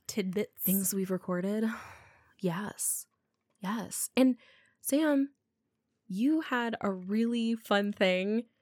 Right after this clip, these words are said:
Speaker 2: to show me in preparation for this episode
Speaker 1: Yes.
Speaker 2: that we listened to just before recording.
Speaker 1: Morgan and I were hanging out in the Pod Lounge, listeners, and I was looking at the date, and it's like, I think that we're coming up on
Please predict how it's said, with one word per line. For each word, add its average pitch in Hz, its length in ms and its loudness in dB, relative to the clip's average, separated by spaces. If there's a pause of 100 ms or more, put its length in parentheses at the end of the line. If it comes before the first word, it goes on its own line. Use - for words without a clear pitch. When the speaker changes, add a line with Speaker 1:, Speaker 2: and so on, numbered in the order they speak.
(180)
Speaker 2:
to 208 120 -2
show 190 280 0
me 180 260 0
in 190 100 0
preparation 175 800 -2 (260)
for 180 260 4
this 170 260 -2
episode - 680 -4
Speaker 1:
Yes. 151 420 -10
Speaker 2:
that 185 140 4
we 196 160 0
listened 208 440 6
to 180 360 2
just 175 280 -2
before 175 280 0
recording. 156 540 -4 (580)
Speaker 1:
Morgan 226 260 2
and 226 100 2
I 208 60 0
were 202 100 -4
hanging 185 220 -4
out 170 100 -6
in 233 60 -8
the 208 60 -8
Pod 160 280 -8
Lounge, 185 300 -4
listeners, 202 600 -8 (140)
and 175 520 -6 (220)
I 202 40 -8
was 190 120 -8
looking 339 200 -6
at - 80 -4
the 175 60 -8
date, 262 320 -4
and - 80 -20
it's - 100 -12
like, - 140 -20 (640)
I - 40 -20
think 415 160 -12
that - 100 -18
we're - 180 -20
coming 269 240 2
up 302 200 -2
on 254 320 0